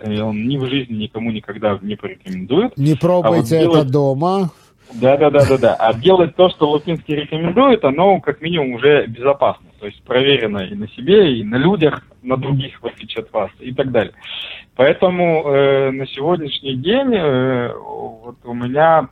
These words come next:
Speaker 1: три основных, э, проекта, э, которые в разной степени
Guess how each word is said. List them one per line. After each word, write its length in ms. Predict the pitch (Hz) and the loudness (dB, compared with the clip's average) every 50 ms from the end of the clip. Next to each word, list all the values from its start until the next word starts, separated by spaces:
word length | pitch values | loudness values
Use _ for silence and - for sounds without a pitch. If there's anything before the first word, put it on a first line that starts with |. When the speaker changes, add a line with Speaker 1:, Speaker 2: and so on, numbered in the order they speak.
| _ - | _ -8
Speaker 1:
три 360 | 143 151 160 160 143 127 117 | -8 -8 -6 -6 -4 -2 -2
основных, 580 | 107 104 101 _ - 117 120 123 127 120 113 - _ | -2 -4 -4 _ -8 -6 -6 -4 -4 -6 -6 -8 _
э, 880 | 110 104 104 104 104 104 101 98 98 98 95 95 90 92 95 98 98 98 - | -6 -4 -4 -2 -2 -4 -4 -4 -6 -6 -8 -8 -8 -10 -10 -10 -12 -12 -10
проекта, 520 | - 107 - 127 170 214 - - 240 254 254 _ _ _ - - - - _ _ _ - | -4 0 0 2 2 0 0 -2 -2 -2 -2 _ _ _ -20 -20 -20 -20 _ _ _ -8
э, 520 | 117 113 117 117 117 117 120 117 117 117 117 | -4 -2 0 0 2 2 2 0 0 -2 -4
которые 440 | - 117 113 - 147 147 135 127 | -8 -6 -4 -2 0 0 0 0
в 80 | 120 123 | 0 2
разной 360 | 139 156 156 139 135 131 113 | 4 4 4 2 0 -6 -10
степени 600 | - - 139 135 131 - 120 120 117 117 113 107 | -10 -10 -10 -10 -8 -8 -6 -4 -4 -4 -4 -4